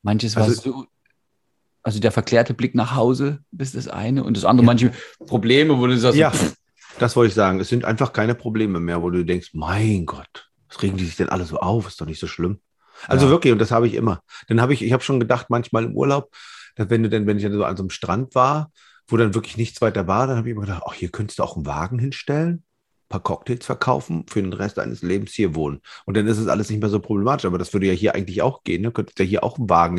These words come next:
Speaker 2: <laughs> hinstellen, Cocktails verkaufen.
Speaker 1: Wobei, oder auf so einem Berg, äh, da ist so eine Hütte
Speaker 2: Auch
Speaker 1: anmieten
Speaker 2: schön.
Speaker 1: und, ähm, Kaiserschmarrn verkaufen.
Speaker 2: Ja, ist auch geil.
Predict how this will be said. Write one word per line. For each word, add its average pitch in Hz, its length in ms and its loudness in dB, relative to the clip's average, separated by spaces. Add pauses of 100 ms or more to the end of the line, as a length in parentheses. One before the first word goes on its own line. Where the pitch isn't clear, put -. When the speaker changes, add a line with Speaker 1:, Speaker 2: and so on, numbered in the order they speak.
Speaker 2:
<laughs> - 300 0
hinstellen, 110 160 2
Cocktails - 420 -10
verkaufen. - 680 -4 (840)
Speaker 1:
Wobei, 143 260 2 (340)
oder 165 200 6
auf 208 140 4
so 233 60 6
einem 208 120 6
Berg, 127 380 6 (120)
äh, 110 180 2
da 131 140 2
ist 127 80 -2
so 143 80 2
eine 139 120 4
Hütte 165 220 6
Speaker 2:
Auch 156 40 8
Speaker 1:
anmieten 180 220 2
Speaker 2:
schön. 175 180 0
Speaker 1:
und, 165 300 0
ähm, 156 440 8
Kaiserschmarrn 113 560 2
verkaufen. 95 440 -6
Speaker 2:
Ja, 110 100 2
ist 107 100 -4
auch 196 240 2
geil. 78 400 -4